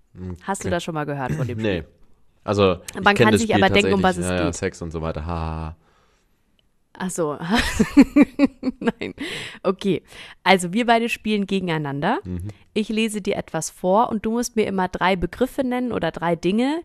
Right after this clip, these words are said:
Speaker 1: die darauf, äh, passen, innerhalb von fünf Sekunden. Verstehst du?
Speaker 2: Mm, okay.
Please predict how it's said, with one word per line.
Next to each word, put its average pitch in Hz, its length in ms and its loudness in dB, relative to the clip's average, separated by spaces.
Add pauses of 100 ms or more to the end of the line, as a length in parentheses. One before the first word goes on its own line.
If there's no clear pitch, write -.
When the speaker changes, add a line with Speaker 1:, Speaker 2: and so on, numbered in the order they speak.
(100)
Speaker 1:
die 196 60 -6
darauf, 170 480 -4
äh, 147 460 -2 (180)
passen, 302 400 -2 (260)
innerhalb 214 380 2
von 202 140 -4
fünf 190 220 -4
Sekunden. - 440 -4 (1400)
Verstehst - 380 -6
du? - 200 -4
Speaker 2:
Mm, 92 300 -4
okay. 98 200 -2